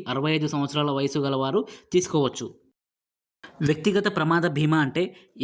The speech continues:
ఏదైనా ప్రమాదం జరిగి వైకల్యం లేదా మరణం వంటి పరిణామాల్లో ఆర్థిక సహాయాన్ని అందించడం. అంటే ప్రమాదం జరిగి ఆకస్మిక మరణం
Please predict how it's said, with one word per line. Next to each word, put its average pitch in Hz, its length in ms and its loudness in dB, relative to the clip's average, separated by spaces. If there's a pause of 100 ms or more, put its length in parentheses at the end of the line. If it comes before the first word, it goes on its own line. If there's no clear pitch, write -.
ఏదైనా 202 280 2 (120)
ప్రమాదం 165 500 0
జరిగి 143 260 -2 (840)
వైకల్యం 180 500 2 (240)
లేదా 151 180 0 (100)
మరణం 156 280 0 (200)
వంటి 151 280 0
పరిణామాల్లో 151 600 0 (540)
ఆర్థిక 185 420 0
సహాయాన్ని 151 460 -2 (100)
అందించడం. 139 400 -2 (1000)
అంటే 151 180 2 (100)
ప్రమాదం 156 400 0
జరిగి 156 240 0 (280)
ఆకస్మిక 165 380 -4 (120)
మరణం 151 240 -2